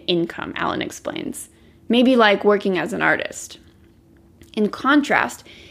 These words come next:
he describes a stable job as not a job that's gonna, you know, not work out in five or ten years. Stability is on Alan's mind in part because of his family. His parents,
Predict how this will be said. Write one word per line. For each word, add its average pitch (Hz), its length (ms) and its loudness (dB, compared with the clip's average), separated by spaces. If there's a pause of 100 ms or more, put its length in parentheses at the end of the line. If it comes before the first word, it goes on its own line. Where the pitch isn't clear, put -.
(100)
he - 80 -4
describes 233 540 2
a 190 60 -8
stable 277 560 2
job - 500 -2 (100)
as 196 580 0 (500)
not 302 340 4
a 254 40 2
job 233 320 4
that's 220 200 -4
gonna, 208 200 -4
you 208 180 0
know, 175 480 -2
not 220 320 0
work 220 180 2
out - 400 2
in 190 160 -6
five 220 320 2
or 196 60 0
ten 190 220 -4
years. - 560 -8 (1200)
Stability 311 640 2
is 254 100 -2
on 214 200 0
Alan's 196 340 0
mind 175 480 0
in 190 120 -2
part - 400 0
because 185 280 -6
of 180 80 -6
his 165 160 -10
family. 147 480 -6 (720)
His 202 160 -6
parents, 220 680 -2